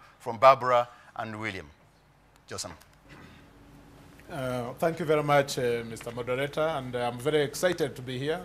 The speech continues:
Speaker 2: to engage you young people. Some of you, I saw you a couple of days ago when you are doing your, uh, pre, pre-youth conference, and, uh, uh, I was excited to participate in that. I think today is a turning point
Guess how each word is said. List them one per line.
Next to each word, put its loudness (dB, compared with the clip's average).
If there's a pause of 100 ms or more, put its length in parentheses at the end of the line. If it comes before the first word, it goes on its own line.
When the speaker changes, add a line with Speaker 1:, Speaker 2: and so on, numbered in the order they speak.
Speaker 2:
to -10 (440)
engage -6
you -6
young 0
people. -4
Some 0
of 0
you, -2
I -2
saw -6
you -6 (200)
a -10
couple -6
of -8
days -6
ago -6
when -8
you -6
are -6
doing -10
your, -8 (440)
uh, -10 (120)
pre, -8 (160)
pre-youth -8
conference, -2
and, -6
uh, -6 (460)
uh, -8
I -2
was 0
excited 2
to -6
participate 0
in -8
that. -4 (680)
I 6
think 2
today 4
is 0
a 8
turning 6
point 2